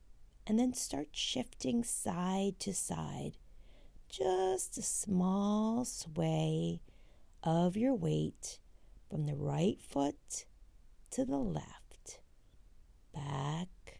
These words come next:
and forth, or from the outer edge of your foot towards the inner arches. Notice what arises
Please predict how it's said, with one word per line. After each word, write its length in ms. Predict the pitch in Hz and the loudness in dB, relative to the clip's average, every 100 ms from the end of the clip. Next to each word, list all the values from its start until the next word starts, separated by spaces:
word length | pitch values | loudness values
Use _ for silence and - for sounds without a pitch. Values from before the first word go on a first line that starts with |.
| - - - - - - - - | -20 -20 -20 -20 -20 -20 -20 -8
and 300 | - 165 190 | 0 2 2
forth, 560 | 202 - - - - 131 - - - - - - - - - - - - - - - - - | -2 -10 -8 -8 -8 -12 -14 -20 -18 -18 -18 -20 -20 -20 -20 -20 -20 -20 -20 -20 -20 -6 4
or 540 | 240 269 156 156 196 - - - - - | 6 8 6 2 0 -8 -20 -20 -18 -2
from 220 | 160 151 | 0 2
the 140 | 147 - | 0 -4
outer 360 | - 214 269 277 - | -2 2 2 0 -2
edge 420 | 143 143 151 170 - | -4 -2 -4 -6 -8
of 140 | 147 | -4
your 120 | 156 | -2
foot 340 | - - 143 - - | -4 -4 -6 -6 -12
towards 500 | - 170 156 147 - | -6 2 2 2 0
the 140 | 160 - | -4 0
inner 240 | 165 170 - | 2 2 -2
arches. 760 | 156 131 - - - - - - - - - - - - - - - 185 | -4 -6 -6 -8 -8 -8 -12 -14 -20 -20 -20 -20 -20 -20 -20 -20 -14 -4
Notice 560 | 160 156 156 214 247 - | 2 4 4 4 2 0
what 160 | 247 | 0
arises 1000 | 285 247 160 147 147 156 156 156 151 - | 0 0 -2 -2 -4 -4 -4 -4 -8 -12